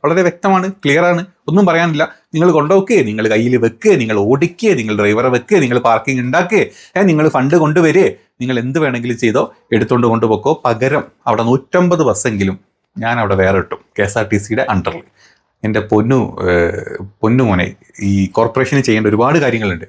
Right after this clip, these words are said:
ഏ, ഒരുപാട് കാര്യങ്ങൾ അവിടെ നമ്മുടെ ആര്യമോൾ മേയറൂട്ടി കുളമാക്കിയിട്ട ഒരുപാട് കാര്യങ്ങളുണ്ട്. അവിടെ നിന്ന് തുടങ്ങണം. അതല്ലാണ്ട് നല്ല രീതിയിൽ പോയിക്കൊണ്ടിരിക്കുന്ന കാര്യങ്ങൾ, വേണ്ട രീതിയിൽ പോയിക്കൊണ്ടിരിക്കുന്ന, ഏ, ഷൈൻ ചെയ്തുകൊണ്ടിരിക്കുന്ന ഡിപ്പാർട്ട്മെന്റുകൾ കയറി പിടിച്ചിട്ട് പൊട്ടത്തരം കാണിക്കാനല്ല വേണ്ടത്.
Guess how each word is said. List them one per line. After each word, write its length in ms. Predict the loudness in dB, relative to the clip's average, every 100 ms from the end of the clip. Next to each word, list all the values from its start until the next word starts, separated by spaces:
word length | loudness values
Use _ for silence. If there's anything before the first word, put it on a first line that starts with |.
| -8
ഏ, 40 |
ഒരുപാട് 400 | -4 0 2 2
കാര്യങ്ങൾ 320 | 0 -2 -2
അവിടെ 280 | -2 -2 -4 -8 _ -6
നമ്മുടെ 200 | -2 0
ആര്യമോൾ 600 | 2 2 2 0 2 0
മേയറൂട്ടി 540 | 0 0 2 0 0
കുളമാക്കിയിട്ട 600 | -2 0 2 0 0 -2 -2
ഒരുപാട് 500 | -4 0 2 2 0
കാര്യങ്ങളുണ്ട്. 800 | -4 -8 -8 -8 -4 -6 _ _ _ -4
അവിടെ 200 | -2 0
നിന്ന് 120 | 0 0
തുടങ്ങണം. 440 | -2 0 -4 -6 -4
അതല്ലാണ്ട് 420 | 0 2 2 0
നല്ല 240 | -2 0 0
രീതിയിൽ 240 | 0 -2
പോയിക്കൊണ്ടിരിക്കുന്ന 720 | 0 0 -2 -2 -2 0 -2 -4 -4
കാര്യങ്ങൾ, 320 | 0 2 0
വേണ്ട 320 | 0 0 2
രീതിയിൽ 260 | 2 0 -2
പോയിക്കൊണ്ടിരിക്കുന്ന, 680 | -4 -4 -6 -6 -4 -6 -8 _ -4
ഏ, 100 | 0
ഷൈൻ 320 | 2 2 2 2
ചെയ്തുകൊണ്ടിരിക്കുന്ന 840 | 2 4 2 2 -2 -4 -6 -6 -8
ഡിപ്പാർട്ട്മെന്റുകൾ 640 | -4 -2 -2 -4 -6 -4
കയറി 200 | -2 -2
പിടിച്ചിട്ട് 600 | -2 -2 -4 -4 -4 -4
പൊട്ടത്തരം 460 | -2 -4 -2 -2 -2
കാണിക്കാനല്ല 540 | -2 -2 -2 0 0
വേണ്ടത്. 360 | 0 -2 -6 -10